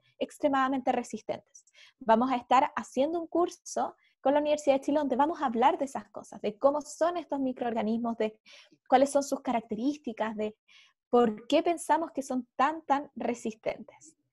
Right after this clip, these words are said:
Em, Alonso está diciéndome, si los extraterrestres fueran microorganismos, ¿por qué no bajan con tel-, con microscopios y los ven?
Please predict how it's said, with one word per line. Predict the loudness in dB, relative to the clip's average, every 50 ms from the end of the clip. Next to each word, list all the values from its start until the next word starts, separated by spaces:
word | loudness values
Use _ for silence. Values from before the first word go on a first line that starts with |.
| _ _ _ _ _ _ _ _ _ _ _ _ _ _ _ _ _ _ _ _ _ _ _ _ _ _ _
Em, | 6 8 8 10 8 6 6 4 2 0 -2 -4 -8 -10 -16 _ _ _ _ _ _ _ _ _ _ _ _ _
Alonso | 4 6 6 8 10 10 10 8 6 2 -4 -2 2 4 4 6 4 4
está | 0 -4 0 4 6 6
diciéndome, | 6 6 2 2 2 4 4 4 2 0 0 -2 -2 -2 -4 -6
si | -6 -4 0 2
los | 2 2
extraterrestres | 2 0 -2 0 2 2 4 4 4 4 4 2 0 0 -2 -4 -2
fueran | 2 2 4 4 4
microorganismos, | 0 -2 2 2 2 4 4 2 0 0 -2 -4 -6 -8 -10 -14 -18 _ _ _ _ _
¿por | 0 0 0 0
qué | -2 0 2
no | 2 4 4
bajan | 4 4 4 -2 -4 -2
con | -2 2
tel-, | 4 4 4 4 -2 -2
con | _ 2 4 4
microscopios | 4 2 0 -2 -2 -2 -2 -4 -10 0 2 2 4 4 0 2 2
y | 4
los | 4 4 2 2
ven? | 0 -2 -2